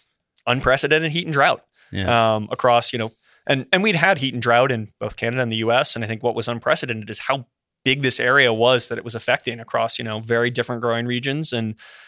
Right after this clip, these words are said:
Speaker 1: um, you know, that led barley prices to spike and, and translated into malt. And, you know, on a lesser extent, we're seeing similar stuff in hops this year, that the, the German and, you know, Czech hop growing regions just got crushed by, you know, hot and dry summers. And, um,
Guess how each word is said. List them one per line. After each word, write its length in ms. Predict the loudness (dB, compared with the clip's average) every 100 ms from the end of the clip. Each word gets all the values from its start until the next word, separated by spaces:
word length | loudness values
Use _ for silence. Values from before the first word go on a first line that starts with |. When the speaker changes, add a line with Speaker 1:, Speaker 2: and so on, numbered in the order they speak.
| _ 0
Speaker 1:
um, 440 | 4 4 2 -6 -2
you 60 | 0
know, 80 |
that 180 | 4 4
led 300 | 4 2 0 _ -2
barley 260 | 0 0
prices 380 | 0 0 -2 -4
to 60 | -4
spike 400 | 0 0 2 -4
and, 200 | -6 -6
and 100 | -6
translated 540 | -4 -4 -2 -4 -2 -4
into 180 | -4
malt. 380 | 0 0 0 0
And, 240 | -2 -2 -6 -16 -20 _
you 60 | 2
know, 240 | 2 4
on 200 | 4 4
a 20 | 6
lesser 260 | 4 4
extent, 320 | -2 2 2
we're 80 | 2
seeing 200 | -2 -2
similar 240 | -2 -2 0
stuff 240 | -2 -2
in 80 | -2
hops 260 | -2 -4
this 180 | -6 -6
year, 260 | -6 -12 -16
that 140 | -14 -4
the, 600 | 0 0 0 -2 -4 -6
the 160 | -6 -6 -4
German 400 | -2 0 0 0
and, 260 | -4 -6 -8
you 100 | -6
know, 60 |
Czech 280 | 0 0 2
hop 200 | -2 0
growing 240 | 0 0
regions 420 | 0 -2 -2 -2 -4
just 160 | -2
got 180 | 0 0
crushed 380 | 2 2 2 -2
by, 300 | -2 0 2
you 140 | 0 -2
know, 120 | -4
hot 240 | 0 -2
and 60 | 0
dry 180 | -2 -2
summers. 540 | -2 -2 -2 -2 -2
And, 240 | -2 -4 -8 -18 -20 _ _
um, 340 | 2 2 2